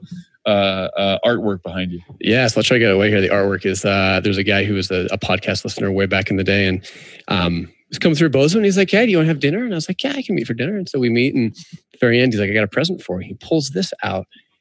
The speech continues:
Speaker 2: and I was like, "Where did you, where'd you get this?" And he was a chainsaw artist. So he carved it, you know, he, like, just fired up the chainsaw, got a piece of wood,
Speaker 1: <laughs>
Speaker 2: and that
Speaker 1: Yep.
Speaker 2: was his thing. And so I thought it was pretty awesome. So I hung it in my
Speaker 1: Go-,
Speaker 2: office.
Speaker 1: going to meet you, Darian. Let's, let's do some chainsaw art.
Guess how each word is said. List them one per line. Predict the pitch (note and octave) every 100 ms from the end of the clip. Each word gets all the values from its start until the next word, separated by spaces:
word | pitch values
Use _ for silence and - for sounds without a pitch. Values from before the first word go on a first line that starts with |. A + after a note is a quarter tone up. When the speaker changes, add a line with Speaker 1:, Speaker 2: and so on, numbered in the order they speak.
| _ -
Speaker 2:
and | G#2+ G2 F#2+
I |
was | - E3
like, | -
"Where | B3+
did | C#4+
you, | -
where'd | A3
you | G#3+
get | - D4+
this?" | - - -
And | G#2+
he |
was | B2+
a | A2
chainsaw | - - C#3 D#3 E3 - -
artist. | - - - - C3+ - -
So | C3+
he | A#2 A2+
carved | - C3 C3+ B2
it, | C3
you | B2
know, | A2
he, | A#2
like, | C#3+ C3
just | - C#3+ - - - _ _ - -
fired | A#2+ C#3
up | C#3+
the |
chainsaw, | - F3 F#3 F3+ G3+ F#3+ F#3
got | F#3+ F3+
a |
piece | F3 -
of | C#3
wood, | - F3+ F#3+ G3 E3 D3 - -
Speaker 1:
<laughs> | - _
Speaker 2:
and | C3+ C3
that | C3
Speaker 1:
Yep. | D3+
Speaker 2:
was | D#3+
his | - -
thing. | D#3+ G3+
And | C3
so | A2 B2 A#2 A2
I | A2 A#2+
thought | G#2+
it | G#2
was | G2
pretty | - A#2+
awesome. | G2+ - F#2+
So | - F#2
I |
hung | G2 G#2
it |
in | G2+
my | G2+
Speaker 1:
Go-, | G#2+
Speaker 2:
office. | -
Speaker 1:
going | A#2+ B2
to | A#2+
meet | C3
you, | C3 B2+
Darian. | A#2 B2 C3 A2+
Let's, | A2 G2+ -
let's | A2 G#2
do | A#2+
some | G#2+ A#2+
chainsaw | - A#2+ A#2+ A2+ G#2+ G2
art. | F#2+ F#2+